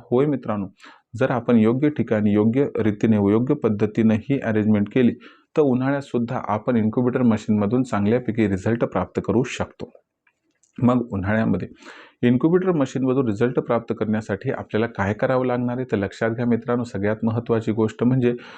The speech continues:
उन्हाळ्यामध्ये आपल्याला ही मशीन थंड ठिकाणी ठेवावी लागेल.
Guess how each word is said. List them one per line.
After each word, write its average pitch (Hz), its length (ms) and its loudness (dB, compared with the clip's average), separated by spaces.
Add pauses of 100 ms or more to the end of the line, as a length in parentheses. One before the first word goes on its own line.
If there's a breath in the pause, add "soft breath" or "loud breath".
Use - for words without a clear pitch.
(240 loud breath)
उन्हाळ्यामध्ये 139 680 2
आपल्याला 113 380 0
ही 143 180 0
मशीन 127 380 -2
थंड 143 200 0
ठिकाणी 113 380 0
ठेवावी 107 460 2
लागेल. 95 280 0